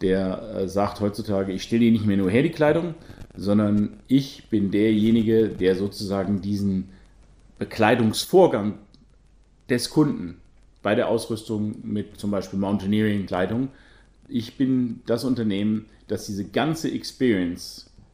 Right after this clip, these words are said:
begleitet.“ Und das heißt, ich biete Beratung an, ich verkaufe, ich vermiete, ich wenn ich dann Kleidung wiederkriege, wo R-F-I-Ds oder Chips drin sind, dann sehe ich vielleicht sogar,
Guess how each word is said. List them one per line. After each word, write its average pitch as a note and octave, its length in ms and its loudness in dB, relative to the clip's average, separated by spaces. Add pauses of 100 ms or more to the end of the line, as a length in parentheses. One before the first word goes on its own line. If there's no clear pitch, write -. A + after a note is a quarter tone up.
(360)
begleitet.“ F#2 580 -4 (380)
Und F#2+ 240 -8
das - 160 -8
heißt, A2 320 0
ich G#2 320 -12 (120)
biete G#2 220 -8
Beratung B2 540 -2
an, G#2 200 -2 (140)
ich - 140 -12
verkaufe, C#3+ 640 -2
ich - 240 -10
vermiete, C3+ 760 2 (320)
ich - 400 -12 (240)
wenn G2+ 100 -4
ich G#2 100 -4
dann G2+ 380 -6 (300)
Kleidung A#2 380 -2
wiederkriege, A#2+ 720 -2 (340)
wo G#2 440 -2
R-F-I-Ds G#2+ 880 0
oder G2 340 -4
Chips - 420 -2
drin G2+ 280 -2
sind, A2+ 280 -4
dann G2 240 -6
sehe G#2 180 0
ich B2 120 -4
vielleicht A2 320 -2
sogar, G2 480 -6